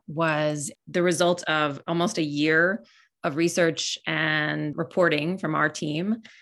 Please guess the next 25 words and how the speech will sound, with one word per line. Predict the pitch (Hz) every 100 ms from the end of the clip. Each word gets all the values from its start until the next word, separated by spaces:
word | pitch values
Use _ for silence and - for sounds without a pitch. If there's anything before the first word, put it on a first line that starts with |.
| _ _
It | 196 185 180 -
came | - 202 196
out | - 180 170
of | 165 151 147 139
a | - 160 147 143
data | 127 170 175 170
leak | 151 143 143 -
published | - 151 180 -
by | 151
a | 151
nonprofit | 147 143 147 139 147 147 - 143 143
journalism | - 160 156 151 147 143 147
outfit. | 139 139 - 147 185 - - - - - _ -
They | 165 226
published | 240 214 214
this | 190 175
list | 185 175 165
last | 165 160 160 -
year | 151 143 147
in | 147
twenty | 156 147
twenty-one. | - 147 139 135 127 135
So | - 185
we | 170 170 175 185 185 -
spent | - - 170 165 165 -